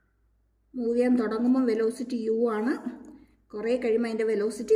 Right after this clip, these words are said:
വി ആയിട്ട് മാറി. ഇതിൻ്റെ ഏരിയ എന്താണെന്ന് ഫൈൻഡ് ഔട്ട് ചെയ്യാനാണ് നമുക്ക് ക്വസ്റ്റ്യൻ ചോദിച്ചിരിക്കുന്നത്. ഇതിനകത്ത് വരുന്ന ഏരിയ എന്ന് പറയുന്നത് ഇതാണ്. ഇത് ഫൈൻഡ് ഔട്ട് ചെയ്യാൻ എളുപ്പത്തിന് നമ്മൾ ഇതിനെ രണ്ടായിട്ട് ഡിവൈഡ് ചെയ്യും. ഇത് ഏരിയ one-ഉം ഇത് ഏരിയ two-ഉം ആയിട്ട് എടുക്കും.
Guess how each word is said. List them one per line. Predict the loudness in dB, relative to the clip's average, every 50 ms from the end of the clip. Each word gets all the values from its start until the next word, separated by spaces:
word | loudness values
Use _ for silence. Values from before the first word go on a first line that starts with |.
| 4
വി | 4 4 4 4
ആയിട്ട് | 4 0 -2 -2 -4 -6
മാറി. | -4 -4 -6 -8 -8 -12 -16 -20 -20 -20 _ _ _ _ _ _ _ _ _ _ _ _ _ _ _ _ _ _ _ _ _ _ _ _ _ _ -6
ഇതിൻ്റെ | -2 0 0 0 0 -2 -8 -12 -14 -14 -14 -16 -16 -18 -10 -4 -2 0 0
ഏരിയ | 2 4 4 2 2 0 -2 -6 -8 -8 -12 -14 -14 -18 -20 -20 -10 -6 -4
എന്താണെന്ന് | -4 -2 -2 -2 0 0 -2 0
ഫൈൻഡ് | 0 0 0 0 0
ഔട്ട് | 0 0
ചെയ്യാനാണ് | 0 0 2 0 0 0 0 0
നമുക്ക് | 0 0 -2 -6 -4 -4
ക്വസ്റ്റ്യൻ | -4 -4 -4 -6 -6 -4 -2
ചോദിച്ചിരിക്കുന്നത്. | -2 -2 -4 -4 -6 -8 -6 -6 -4 -4 -4 -6 -8 -10 -14 -18 -20 -20 -16 -10
ഇതിനകത്ത് | -8 -6 -4 -2 0 0 0
വരുന്ന | 0 0 0 0 0 0
ഏരിയ | 2 0 0 0
എന്ന് | -2 -4
പറയുന്നത് | -2 -2 -2 0 0 0 0
ഇതാണ്. | -2 -2 -4 -4 -6 -8 -12 -16 -18 -20 -20 -20 -20 -20 _
ഇത് | -8 -6 -4 -2
ഫൈൻഡ് | 0 2 4 4
ഔട്ട് | 4 4
ചെയ്യാൻ | 4 4 4 2
എളുപ്പത്തിന് | 2 0 -2 -4 -2 -2 -2 -2
നമ്മൾ | -2 -2 2 2
ഇതിനെ | 2 2 2 2 0
രണ്ടായിട്ട് | 0 0 0 0 0 0 0 0 0
ഡിവൈഡ് | 2 2 2 2 4 2 2
ചെയ്യും. | 2 0 -2 -4 -6 -12 -16 -18 -20 -20 -10 -8 -4
ഇത് | 0 4 6 8
ഏരിയ | 8 8 8 6 4 2 2 0
one-ഉം | 0 2 4 4 2 2 -2 -4 -4 -2
ഇത് | 0 0 0 0 0 2 2
ഏരിയ | 2 4 4 2 0 -2 -2 -2
two-ഉം | 0 0 2 2 0 0
ആയിട്ട് | -2 -4 -4 -6 -6
എടുക്കും. | -6 -8 -8 -12